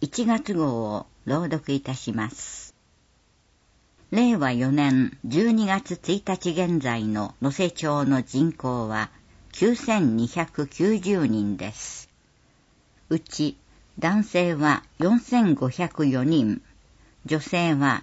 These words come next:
四千七百八十六人で、世帯数は四千五百五十三世帯です。前月より男性は七人の減、女性は四人の減、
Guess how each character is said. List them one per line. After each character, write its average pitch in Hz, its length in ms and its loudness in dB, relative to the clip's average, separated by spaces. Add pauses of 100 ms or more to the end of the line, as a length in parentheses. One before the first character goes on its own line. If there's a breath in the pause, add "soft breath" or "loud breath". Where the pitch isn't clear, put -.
四 208 240 4
千 208 340 0
七 143 220 4
百 143 320 -6
八 135 380 -4
十 190 240 2
六 160 260 -2
人 117 320 2
で、 104 240 -4 (480 soft breath)
世 - 260 -6
帯 214 220 4
数 - 200 -8
は 127 400 -2 (140)
四 220 260 2
千 226 300 0
五 123 140 -2
百 170 380 -4
五 151 160 0
十 214 240 0
三 202 280 -2
世 185 240 -6
帯 123 220 -2
で 101 200 -8
す。 - 340 -20 (1500)
前 180 280 2
月 185 300 -2
よ 175 180 2
り 113 320 -4
男 185 240 0
性 175 320 0
は 151 160 2
七 180 280 4
人 135 300 4
の 104 140 -6
減、 110 360 -2 (680)
女 151 160 0
性 165 340 -2
は 135 320 -2
四 160 180 0
人 190 340 4
の 104 120 -2
減、 110 380 -4